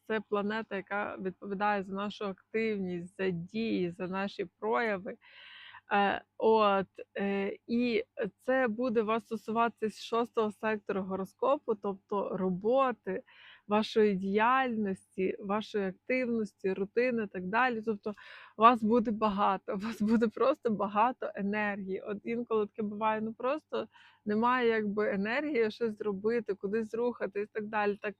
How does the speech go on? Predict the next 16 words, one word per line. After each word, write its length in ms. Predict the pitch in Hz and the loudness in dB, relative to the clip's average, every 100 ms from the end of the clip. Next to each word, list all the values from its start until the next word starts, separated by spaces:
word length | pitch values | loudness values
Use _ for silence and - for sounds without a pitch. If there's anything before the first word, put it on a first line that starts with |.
| - | -8
ні, 200 | 220 233 | -4 -2
у 100 | 214 | -2
вас 180 | 196 240 - | -2 -4 -4
цього 240 | 214 202 | -6 -4
не 100 | 196 | -4
буде, 320 | 208 285 269 | -6 -6 -4
у 40 | 220 | -4
вас 180 | 214 | -4
буде 280 | 208 214 202 | -4 -2 -2
багато 560 | 180 185 202 220 - - | -2 -4 -2 -2 -2 -8
енергії 680 | 190 196 233 240 214 202 185 | -6 -4 -4 -4 -6 -2 -2
рухатись, 760 | 180 240 262 - 214 - 190 - | -2 -4 -4 -8 -8 -6 -8 -6
робити 520 | 180 185 226 226 - | -8 -2 -2 -2 -8
і 80 | - | -12
так 180 | - 190 | -10 -8
далі. 360 | 185 180 180 | -2 -2 -2